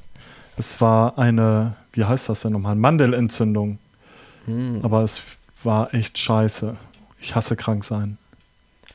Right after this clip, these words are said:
Speaker 2: Ja, wer mag es schon? Ich find's immer nur schrecklich, weil ich war zum Beispiel, ich bin nie gerne krank. Ich sag auch niemandem, dass ich krank bin, so. Also ich war
Speaker 1: Ja.
Speaker 2: jetzt nie jemand, der rummeckert, „Ich bin krank, ich kann das nicht, äh, ich bin
Speaker 1: Oh,
Speaker 2: grad krank.“
Speaker 1: doch, ich schon. Ich bin voll, ich bin
Speaker 2: Ja,
Speaker 1: voll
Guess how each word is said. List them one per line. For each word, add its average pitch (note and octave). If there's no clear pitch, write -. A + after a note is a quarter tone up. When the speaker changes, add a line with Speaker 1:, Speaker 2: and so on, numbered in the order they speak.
Speaker 2:
Ja, F#2+
wer G2+
mag G2+
es -
schon? -
Ich A#2+
find's D3+
immer D3+
nur C#3+
schrecklich, D3
weil A#2+
ich A#2+
war B2+
zum C#3+
Beispiel, C3
ich A2+
bin B2
nie C3
gerne F#2+
krank. F#2+
Ich F#2+
sag A#2+
auch G#2
niemandem, G2+
dass F2+
ich G2
krank G2
bin, F#2+
so. G#2
Also G#2+
ich A2
war A2+
Speaker 1:
Ja. G#2+
Speaker 2:
jetzt A2+
nie B2+
jemand, A#2+
der A2+
rummeckert, A2+
„Ich A2+
bin G#2+
krank, G#2
ich -
kann F#2+
das G2+
nicht, G2
äh, G#2
ich G#2
bin G#2+
Speaker 1:
Oh, C#3+
Speaker 2:
grad C3
krank.“ A#2+
Speaker 1:
doch, A2
ich D3
schon. G#2+
Ich C3
bin C3
voll, C3
ich C3
bin -
Speaker 2:
Ja, B2
Speaker 1:
voll A#2+